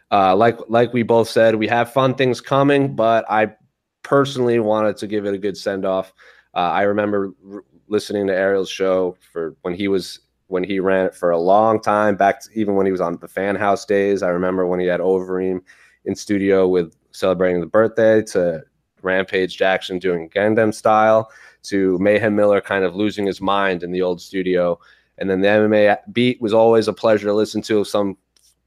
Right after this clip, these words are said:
co-, people that I hoped would eventually be my colleagues. So now they are my colleagues. So, uh, I am going to miss those shows tremendously. Uh, but there's gonna be, again, a lot of fun things coming at M M A fighting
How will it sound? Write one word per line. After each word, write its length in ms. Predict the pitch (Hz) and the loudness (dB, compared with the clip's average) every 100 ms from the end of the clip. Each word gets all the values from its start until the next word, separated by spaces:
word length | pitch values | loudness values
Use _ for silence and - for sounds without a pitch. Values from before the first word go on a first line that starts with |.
| _ - | _ -4
co-, 280 | 98 104 - | 0 0 -2
people 260 | 117 110 110 | -6 -2 0
that 140 | 107 | 2
I 140 | 101 92 | 2 0
hoped 340 | 110 110 - | 0 -2 -2
would 140 | 104 | -6
eventually 420 | 104 110 113 120 117 | -4 -2 -2 -2 -2
be 160 | 113 | -2
my 140 | 113 110 | -2 -2
colleagues. 420 | 107 113 110 - | 0 2 0 -2
So 80 | 101 | -4
now 160 | 101 | -2
they 100 | 104 | 0
are 160 | 104 104 | 2 2
my 140 | 92 | -2
colleagues. 500 | - 90 87 85 80 | -4 -4 -4 -6 -10
So, 300 | - 85 82 - _ _ _ | -8 -8 -8 -14 _ _ _
uh, 360 | 87 90 87 87 | -4 -2 -2 -6
I 200 | - 107 | -2 0
am 100 | 113 | 2
going 220 | 117 117 110 | 2 2 2
to 40 | |
miss 220 | 117 117 | 2 0
those 440 | - 110 110 101 - | 0 0 0 -2 -12
shows 380 | - 110 104 95 | -4 0 0 -2
tremendously. 800 | - 101 123 135 135 131 131 123 _ _ _ - | -4 0 2 0 -2 0 0 0 _ _ _ -4
Uh, 200 | 92 90 | -2 -2
but 320 | 90 95 87 | 0 -2 0
there's 240 | 104 95 | -2 -2
gonna 220 | 95 101 95 | -2 -2 -2
be, 220 | 95 90 - | -2 -4 -6
again, 400 | 87 90 87 80 - | -6 -4 -6 -8 -10
a 100 | 80 | -6
lot 320 | 92 95 95 | -2 0 0
of 80 | 92 | -2
fun 280 | 98 92 | -2 -2
things 240 | 87 95 - | -2 -4 -4
coming 320 | - 92 92 | -6 -2 -2
at 100 | 85 | -2
M 160 | 87 87 | -4 -4
M 80 | |
A 20 | 87 | -4
fighting 440 | 87 87 87 82 | -2 -2 -2 -6